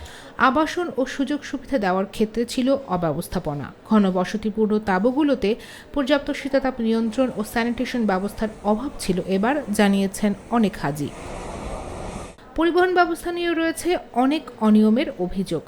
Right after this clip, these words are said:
তীব্র গরমের মধ্যে হজযাত্রীদের দীর্ঘ পথ হাঁটতে হয়েছে। অনিবন্ধিত হজযাত্রীরাই সমস্যার সম্মুখীন হয়েছেন। কড়াকড়ির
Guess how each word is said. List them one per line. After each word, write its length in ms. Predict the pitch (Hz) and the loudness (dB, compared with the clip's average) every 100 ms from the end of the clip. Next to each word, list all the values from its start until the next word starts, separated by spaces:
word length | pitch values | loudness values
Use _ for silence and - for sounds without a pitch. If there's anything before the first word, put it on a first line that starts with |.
| - | -6
তীব্র 200 | 226 196 208 | -4 0 0
গরমের 380 | 214 220 233 233 226 | 2 2 0 -2 -2
মধ্যে 240 | 214 247 277 | -2 0 0
হজযাত্রীদের 640 | 240 196 202 196 233 220 226 196 | 0 -2 0 -2 -2 0 0 0
দীর্ঘ 240 | 240 247 - 247 | -4 -4 -4 -4
পথ 200 | 202 220 - - | -2 -4 -4 -2
হাঁটতে 300 | 214 - 175 | -2 0 -2
হয়েছে। 380 | 170 139 - 180 - - - - 254 | -2 -4 -6 -6 -8 -20 -16 -2 0
অনিবন্ধিত 520 | 311 359 381 359 359 359 269 | 0 -2 -2 0 0 0 0
হজযাত্রীরাই 600 | 254 294 208 302 226 262 | 0 2 0 0 -2 -2
সমস্যার 520 | - 226 226 - 220 220 | -2 -4 -4 -4 -4 -2
সম্মুখীন 440 | 262 220 - 185 | -2 -2 -2 -4
হয়েছেন। 380 | 180 160 - 165 - - | -4 -4 -6 -6 -6 0
কড়াকড়ির 480 | 208 202 202 196 | 2 2 2 0